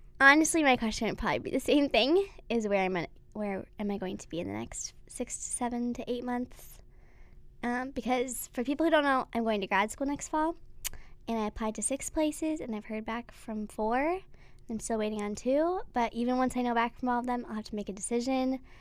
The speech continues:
And none of them that I've gotten into are in my hometown, so I'll be living in, yeah, they're all in different states. I have no clue where I'm gonna be. So my question is, where will I be?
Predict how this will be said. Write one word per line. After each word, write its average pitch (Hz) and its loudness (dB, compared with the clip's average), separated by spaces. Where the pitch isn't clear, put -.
And 214 0
none 214 -2
of 233 0
them 240 0
that 220 -2
I've 220 -2
gotten 202 -2
into 208 -4
are - -4
in 180 -6
my 185 -4
hometown, 214 -6
so - -6
I'll 208 -4
be 214 -6
living 220 -4
in, 220 -4
yeah, - -6
they're 240 2
all 240 12
in 262 8
different 247 2
states. 226 0
I 254 10
have 277 8
no 240 8
clue - 2
where 101 2
I'm 98 -2
gonna - -8
be. - -4
So 262 10
my 226 -2
question 254 -2
is, 214 -2
where 208 0
will 220 0
I 262 2
be? 220 -6